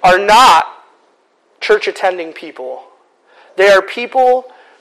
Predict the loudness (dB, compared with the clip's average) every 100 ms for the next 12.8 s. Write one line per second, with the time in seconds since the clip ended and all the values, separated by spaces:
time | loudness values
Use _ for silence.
0 | -14 -8 -4 2 4 4 0 -4 -16 _
1 | 0 2 2 2 0 0 -4 0 2 0
2 | -4 -6 0 2 0 0 0 0 -2 -8
3 | -6 -4 -2 -2 -6 -8 -14 -12 -14 -14
4 | -16 -2 -2 -2 -12 -12 -8 0 0 0
5 | -6 -12 _ -20 -12 -6 -2 -4 -2 -4
6 | -4 -8 0 0 0 -6 -6 -4 -4 -4
7 | -4 -4 -6 -14 -20 _ _ -6 -4 -4
8 | -6 -8 -12 -12 -16 _ _ _ _ _
9 | _ _ _ 0 2 2 0 -2 -2 -4
10 | -2 2 2 2 -2 -20 -2 0 0 -4
11 | 2 4 6 2 0 -8 -8 -4 -2 -2
12 | -4 -10 -10 -4 0 0 0 -4